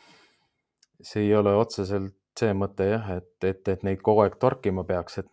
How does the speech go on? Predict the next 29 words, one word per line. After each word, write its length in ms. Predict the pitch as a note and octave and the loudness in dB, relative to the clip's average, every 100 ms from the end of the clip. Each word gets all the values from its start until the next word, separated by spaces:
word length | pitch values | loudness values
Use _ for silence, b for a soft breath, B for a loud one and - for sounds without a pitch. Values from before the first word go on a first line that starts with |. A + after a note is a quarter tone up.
| G2 | -10
n-, 140 | F#2+ - | -10 -8
on 160 | G#2 G#2 | -4 -2
ka 80 | G2 | 2
sellised 380 | A#2+ A2 G2 A#2+ | 4 4 6 6
ajad, 240 | A2+ F2+ - | 6 4 -2
kui 160 | F#2+ | -4
me 120 | F#2+ G2 | -4 0
saame 280 | G#2 G2 F#2+ | 0 0 -2
lihtsalt 580 | G#2 - F#2 - - G2+ | -4 -6 -10 -10 0 2
olla 460 | A2+ F#2+ F2+ F#2 F#2 | 4 2 -2 -4 -4
ja 140 | F#2+ F#2 | -6 2
vaadata, 480 | G#2+ G#2+ F#2+ - F2+ | 6 6 4 -4 -8
mida 220 | F2+ F#2 | -6 -8
nad 120 | F#2 - | -8 -2
teevad 380 | G2+ F#2 F#2 - _ b b b b b b - | -2 -2 -6 -16 _ b b b b b b -12
ja 100 | F#2+ | -2
lasta 300 | A2 - - | 0 -2 -6
neil 200 | F#2+ G2 | -2 0
olla 220 | F#2+ F#2+ F#2 | 0 -2 -4
nemad 240 | F#2+ F#2+ | -4 -6
ise. 240 | G2 G2+ F#2+ G#2+ G2+ _ - | -8 -8 -12 -12 -18 _ -18
Et 140 | G2+ - _ _ F#2 | -18 -18 _ _ -14
noh, 80 | G2+ A#2 | -10 -4
ütleme, 380 | G#2+ G#2 G#2 G2+ G2+ G2 _ _ b b b b b b _ _ _ A2 | 0 2 2 2 2 -2 _ _ b b b b b b _ _ _ -4
sellistes 440 | A#2+ G#2+ - G#2 | 0 0 -2 -2
keskkondades 600 | C3 - G#2+ G2 G2+ G2 G#2 | -2 0 0 2 2 2 0
nagu 340 | G#2 - G2+ | -2 0 2
linnad 440 | G#2+ B2+ G#2+ F#2+ F#2 | 4 4 4 2 2
ja 140 | G2 | 2